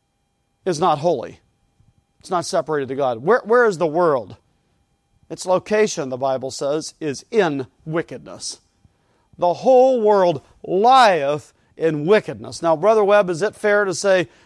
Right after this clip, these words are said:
that the idea there in that Greek phrase has to do with, like, it's like sitting in the lap of the devil? Is that, did I read that somewhere correctly?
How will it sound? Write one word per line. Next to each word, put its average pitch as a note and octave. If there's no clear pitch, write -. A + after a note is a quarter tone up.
that D#3+
the E3+
idea F3
there F#3
in E3+
that E3+
Greek E3
phrase E3
has D#3+
to D3
do D#3+
with, C#3+
like, C#3+
it's -
like F3+
sitting -
in D3+
the C#3
lap D#3
of D3+
the C3
devil? B2+
Is D3+
that, D#3+
did D#3+
I F#3+
read F#3
that F#3+
somewhere F#3
correctly? D#3+